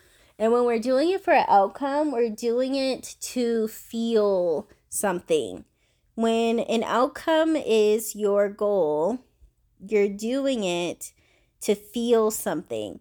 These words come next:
And you're not doing it from a place of, "Okay, this working out thing won't let me go. I've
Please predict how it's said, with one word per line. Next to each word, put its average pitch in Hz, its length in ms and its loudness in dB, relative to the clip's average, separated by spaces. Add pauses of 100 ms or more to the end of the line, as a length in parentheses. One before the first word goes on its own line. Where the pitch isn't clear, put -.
(1300)
And 226 140 2
you're 226 100 2
not 247 300 0
doing 240 420 0
it 190 340 -2
from 208 220 -2
a 185 100 0
place 202 480 0
of, 175 760 0 (600)
"Okay, 165 640 0 (800)
this 233 720 2 (800)
working 226 420 0
out 233 300 0
thing 262 460 -2
won't 202 260 0
let 156 160 -4
me 185 140 -4
go. 117 340 0 (960)
I've 170 720 0